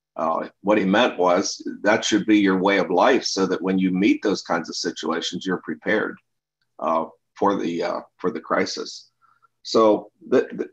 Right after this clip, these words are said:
this, this is a tremendous important part of our lives. We've heard this, uh, probably all our life, that prayer is very important, but I just really wanna emphasize from the example of Jesus,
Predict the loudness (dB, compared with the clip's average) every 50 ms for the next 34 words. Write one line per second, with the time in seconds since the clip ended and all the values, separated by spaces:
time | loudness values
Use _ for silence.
0 | _ _ _ 2 2 4 4 0 -4 -4 0 4 4 6 6 6 4 4 4 4
1 | 4 4 4 2 4 4 4 4 4 2 2 0 0 0 0 2 0 0 0 -2
2 | 0 2 2 2 2 2 2 2 4 4 4 4 4 2 2 0 0 0 2 2
3 | 2 2 2 0 0 0 0 -4 -8 -8 -10 _ _ -8 -6 -6 -6 -4 -2 0
4 | 2 2 2 0 -2 0 2 2 4 2 2 0 2 2 2 2 2 0 -2 -8
5 | -8 -8 -4 0 2 2 2 0 -2 -2 0 0 0 0 -4 -4 0 0 0 0
6 | 0 -2 -2 0 0 0 0 -2 0 0 2 4 4 4 4 4 4 4 2 2
7 | 0 -2 0 -2 -4 -2 0 0 2 2 2 0 -4 -8 _ _ _ _ _ _
8 | 0 2 4 4 4 4 2 2 2 2 2 2 0 0 0 0 0 2 2 2
9 | 4 2 0 -2 -4 -4 -4 -10 -14